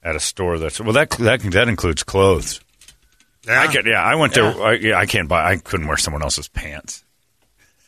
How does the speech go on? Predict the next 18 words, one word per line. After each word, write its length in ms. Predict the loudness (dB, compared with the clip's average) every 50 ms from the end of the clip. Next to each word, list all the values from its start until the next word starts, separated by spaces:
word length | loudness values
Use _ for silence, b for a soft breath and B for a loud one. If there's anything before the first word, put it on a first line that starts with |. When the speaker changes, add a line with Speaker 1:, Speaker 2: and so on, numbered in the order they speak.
| _ _ _
Speaker 2:
No. 160 | -20 -20 -18 -18 -20 -20 _ _ -12
Speaker 1:
I 80 | -12 -10
couldn't 260 | -8 -8 -10 -10 -10
do 160 | -16 -16 -16
it. 80 | -18 -18 _ _ _ _ _ _ _ -8
<laughs> 320 | -6 B B B B B B B B B B B B B B -2
Yeah, 220 | 0 0 0 0 0
a 160 | 0 0 0 2
friend 160 | 2 2 2
of 60 | 4
mine, 180 | 2 2 2 0
Reggie, 420 | 0 2 2 2 2 0 -4 -6 -6
got 260 | -4 -4 -2 -2 -2
some, 260 | -2 -4 -4 -4 -6 -8 -8
uh, 160 | -8 -8 -6
he 140 | -4 -2 -2
had 240 | -2 -4 -6 _ -8
pants 480 | -4 -2 0 0 0 -4 -8 -10 -10